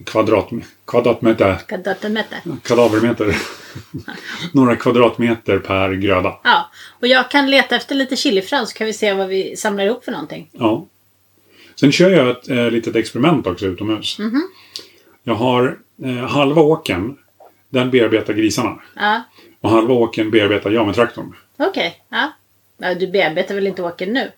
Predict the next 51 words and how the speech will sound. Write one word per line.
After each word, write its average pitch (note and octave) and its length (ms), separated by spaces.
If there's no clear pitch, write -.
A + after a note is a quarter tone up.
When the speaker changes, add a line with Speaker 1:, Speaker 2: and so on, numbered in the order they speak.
Speaker 1:
Nej, C3 220
men, A#2 140
<laughs> - 0
nej, C3+ 640
det F3 80
gör D3 180
jag A#2+ 100
verkligen A#2 340
Speaker 2:
Nej, D4 80
Speaker 1:
inte. B3 100
Speaker 2:
jag B3+ 100
vet G#4+ 180
inte. C#4+ 160
Du D4+ 60
sa D4 140
att G#4+ 200
du C#4+ 80
gör C4+ 280
det, F3+ 160
så G3 100
då B3+ 100
tänkte B3+ 280
jag, A#3+ 60
det C4+ 60
lät C#4+ 260
ju B3+ 60
som A#3+ 160
du A#3+ 60
höll A3+ 140
på. A3 320
Så - 80
tänkte G#3+ 240
jag, G#3 60
när, B3 200
Speaker 1:
Ja. A#3 200
Speaker 2:
när A#3+ 180
hinner A#3+ 220
du A#3+ 60
med A#3 140
sånt? C#4 360
Speaker 1:
Ja, B2+ 200
grismorsan, A#2 580
hon G#2+ 380
bearbetar G#2+ 400
inte G2 140
åkern G2+ 300
så F#2+ 80
mycket G2+ 200
heller. F2+ 340
Speaker 2:
<laughs> - 40
Nej. B3 220